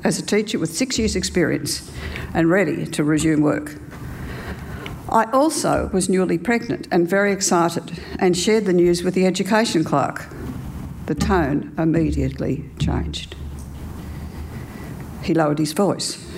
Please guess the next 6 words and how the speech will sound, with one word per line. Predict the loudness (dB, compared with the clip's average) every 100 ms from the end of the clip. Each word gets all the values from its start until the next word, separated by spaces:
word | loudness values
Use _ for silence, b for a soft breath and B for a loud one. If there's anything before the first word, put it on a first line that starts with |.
| B B B B -4
He | -2
explained | 0 2 4 4
slowly, | 2 2 4 4 2 -2 -8 -14 -14 -12 -12 B B B B B -8 0
just | 2 2 0 -2
in | 2 2
case | 4 2 2 0 -2 -4 -6